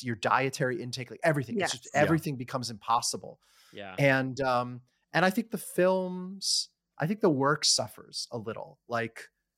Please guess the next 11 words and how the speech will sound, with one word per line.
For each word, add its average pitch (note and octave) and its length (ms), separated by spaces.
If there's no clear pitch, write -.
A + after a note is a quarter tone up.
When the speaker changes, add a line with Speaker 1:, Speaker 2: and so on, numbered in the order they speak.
Speaker 3:
Yeah. F2+ 200
Speaker 1:
because A#2+ 840
even D#3+ 180
though D3+ 60
you C3 160
have B2 260
more A#2+ 160
time, A#2+ 500
I A#2+ 80
don't B2+ 300
think A2+ 440